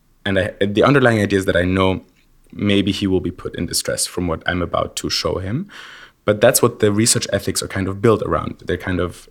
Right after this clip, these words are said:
informing him about that. And so something that's new now is that because data collection is now not necessarily done by this, by the researchers themselves, but beforehand, like I just explained with this incidentally collected data,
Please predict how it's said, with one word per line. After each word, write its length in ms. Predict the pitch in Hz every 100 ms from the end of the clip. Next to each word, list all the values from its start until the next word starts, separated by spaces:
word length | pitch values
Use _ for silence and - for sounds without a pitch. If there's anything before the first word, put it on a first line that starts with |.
| -
informing 480 | 104 - 107 95
him 140 | 95 92
about 280 | 80 78 -
that. 200 | - - _ _ _ _ _ _ _ -
And 80 | 110
so 80 | 110
something 340 | 139 139 143
that's 220 | 104 -
new 220 | 113 151
now 320 | 131 92 101 104
is 160 | 95
that 180 | 95 87 - - -
because 260 | 104 98 90
data 300 | 98 139 131
collection 680 | - 95 90 - 95 95 -
is 120 | 98
now 220 | 92 87
not 240 | 87 90 85
necessarily 500 | 87 - - 90 85
done 240 | 90 92
by 160 | 87 87
this, 400 | 85 80 - - -
by 100 | 90
the 100 | 90
researchers 500 | 104 110 95 87 85
themselves, 720 | 85 82 - 113 101 120 - - - _ -
but 160 | 80
beforehand, 640 | - - 147 127 92 92 101
like 180 | 85
I 40 | 80
just 200 | 78 -
explained 420 | - - 87 85
with 120 | 82
this 160 | 85 -
incidentally 600 | 87 - - 90 - 90
collected 500 | - - - - 85
data, 420 | 87 - 117 175